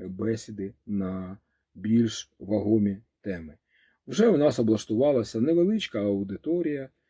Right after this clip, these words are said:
яка постійно потроху росте, яка щовечора слухає,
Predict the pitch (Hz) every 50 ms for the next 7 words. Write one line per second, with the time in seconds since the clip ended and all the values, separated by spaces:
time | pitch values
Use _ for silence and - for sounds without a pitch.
0 | _ _ _ _ - 101 113 117 117 - 101 95 - - 107 - - - - 147
1 | 160 165 156 131 107 - 98 92 - 107 123 127 120 - 95 90 - - - -
2 | 117 120 131 135 139 _ _ _ _ _ _ _ - 101 95 - - 95 - -
3 | - - 101 95 107 127 143 139 - 131 113 110 101 92 - - - 104 110 123
4 | 120 - 120 117 113 110